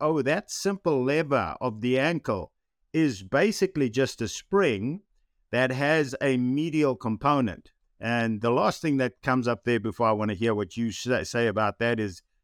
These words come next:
understanding that, that the plantar fascia and the arch of the foot is also a loading mechanism, right? But it loads most effectu-, effectively if it goes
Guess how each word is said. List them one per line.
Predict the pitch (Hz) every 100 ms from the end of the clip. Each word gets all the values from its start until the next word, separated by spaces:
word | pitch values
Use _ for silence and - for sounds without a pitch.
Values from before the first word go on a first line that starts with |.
| -
understanding | 151 196 185 - 175 175 170 139
that, | 127 123 - _ -
that | 117 120 110 _
the | 113
plantar | - 131 120 107
fascia | 156 190 - 156
and | 120 113
the | 117 -
arch | 156 202 -
of | 156 110
the | 104
foot | _ 123 98 - - _ _ _ -
is | 147 120 -
also | - 190 233 214 - 180 135 120
a | 131
loading | 120 123 135 131 123 113
mechanism, | 110 - 101 101 90 82
right? | 92 120 151 _ _ _ -
But | 139
it | 165 156
loads | 156 180 139
most | 139 156 165 -
effectu-, | 131 175 180 - 160 151 _ _ -
effectively | 139 180 190 - 139 135
if | 127
it | 113 107
goes | 117 110